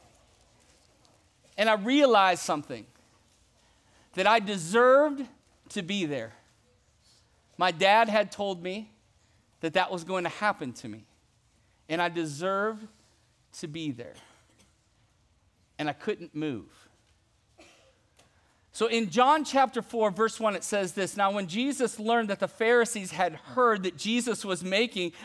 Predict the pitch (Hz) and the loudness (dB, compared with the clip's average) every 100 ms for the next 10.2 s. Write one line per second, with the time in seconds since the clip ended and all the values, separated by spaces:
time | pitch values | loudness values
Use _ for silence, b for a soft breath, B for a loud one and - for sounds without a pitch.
0 | B 180 180 185 214 226 208 180 180 180 | B 2 2 0 -2 -2 -4 -4 0 2
1 | 220 208 202 185 180 214 185 156 196 - | 2 2 0 0 -2 -2 -2 0 0 0
2 | B B 170 180 175 240 226 220 190 - | B B 2 2 2 2 2 2 -4 -2
3 | 175 147 220 269 208 202 - 190 170 175 | -4 -2 2 4 4 4 0 0 -2 -2
4 | 214 202 175 165 - 233 220 170 175 143 | -4 -4 -4 -4 0 0 0 -2 -2 0
5 | 214 277 - 160 160 B B B 185 190 | 0 0 2 0 0 B B B 0 2
6 | 214 196 180 165 151 - 220 - 156 151 | -2 -2 -2 -4 -4 0 0 0 -2 -4
7 | B B 233 233 226 277 - 226 180 196 | B B 0 4 6 4 2 -4 0 0
8 | 202 196 226 233 226 190 165 190 196 160 | 0 -2 0 0 -2 -4 2 4 4 2
9 | 135 120 _ B B B 202 220 262 285 | -4 -8 _ B B B -4 -2 2 4
10 | 349 | 4